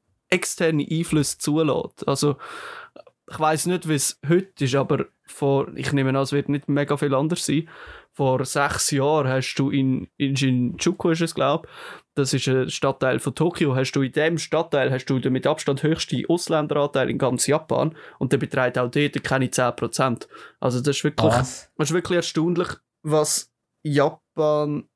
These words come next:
Speaker 1: macht oder gemacht hat, äh, zum, zum wirklich sein Volk eigentlich, äh, ja, komplett abzugrenzen.
Speaker 2: Ja, und Kultur auch.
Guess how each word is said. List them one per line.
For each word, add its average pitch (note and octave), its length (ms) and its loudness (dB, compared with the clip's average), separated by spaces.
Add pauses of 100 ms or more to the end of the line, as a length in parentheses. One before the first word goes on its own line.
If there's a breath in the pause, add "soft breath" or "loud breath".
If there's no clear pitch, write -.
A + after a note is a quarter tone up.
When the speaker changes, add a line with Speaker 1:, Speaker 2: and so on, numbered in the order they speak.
(1700)
Speaker 1:
macht C3+ 720 0
oder - 200 0
gemacht - 520 -2
hat, C#3+ 320 0
äh, B2+ 280 2
zum, C3 380 0
zum B2 160 0
wirklich D3 300 -2
sein C3+ 260 0
Volk C#3+ 580 0
eigentlich, B2+ 540 -2
äh, - 260 0 (1500 loud breath)
ja, B2 160 2
komplett - 600 -4 (600)
abzugrenzen. G#2+ 600 2
Speaker 2:
Ja, C3+ 100 2
und G2 180 2
Kultur A2+ 340 2
auch. F2+ 180 0